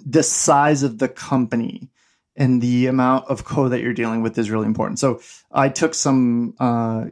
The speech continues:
Git numbers and, and figured out how many files we have. We have, uh, sixty-five hundred files, um, slightly over. And the number of lines of code is three hundred and forty-two thousand. Now, there's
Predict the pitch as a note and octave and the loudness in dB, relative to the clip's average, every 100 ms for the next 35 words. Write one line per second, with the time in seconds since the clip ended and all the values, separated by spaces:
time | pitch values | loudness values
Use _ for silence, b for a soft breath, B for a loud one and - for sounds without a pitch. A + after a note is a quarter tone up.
0 | G#2+ G2+ C#3+ - C3+ B2 B2+ E3+ F3+ B2+ | -14 -4 -2 0 2 2 2 0 0 0
1 | A#2 - B2+ A#2 A2 - - - C3+ B2 | 0 0 0 2 -2 -6 -16 -2 0 2
2 | A#2+ B2 C3 B2 - B2 A2 B2+ C3+ C#3 | 2 2 2 0 -2 0 0 0 0 2
3 | C3+ E3 C3+ B2 A#2+ A2 A#2 b b b | 2 0 -2 0 0 -2 -10 b b b
4 | - B2+ A#2 A#2 - G3 - - - - | -6 0 0 -2 -4 -6 -6 -6 -6 -4
5 | C#3+ C#3+ C3 C#3+ B2+ A#2+ - - - - | -4 -2 -2 -2 -2 -4 -6 -4 -4 -6
6 | - - - A#2+ A2+ A#2 C3 B2 B2+ A2+ | -8 -10 -6 -4 -4 -2 -2 0 0 -2
7 | A2+ - - b b b _ C#3+ C3+ B2 | -2 -8 -12 b b b _ 2 4 4
8 | A#2+ B2+ C3 C3+ C#3+ D3 C3+ C3 C3 B2+ | 4 4 4 4 4 2 0 0 0 -2
9 | A2+ C3+ B2+ A#2 G#2+ - _ _ _ - | -6 -2 0 0 -6 -12 _ _ _ -4
10 | B2+ C3 C3 B2 B2 C3+ B2 A#2+ C3 A#2+ | 0 2 0 0 -2 -2 -4 -2 -4 -2
11 | A#2+ C3 D#3 D#3+ D#3 C3+ B2+ A#2+ B2+ A2+ | 0 0 0 0 2 0 0 0 0 -2
12 | - | -10